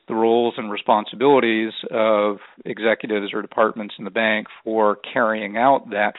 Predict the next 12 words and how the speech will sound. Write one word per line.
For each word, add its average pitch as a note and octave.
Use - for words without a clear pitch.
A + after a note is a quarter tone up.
fair G2+
lending G2
commitment. G#2+
Um, A#2
and C#3+
then, D3+
uh, C3+
fundamentally, C#3+
I A2+
think C#3
that, A#2
uh, G#2+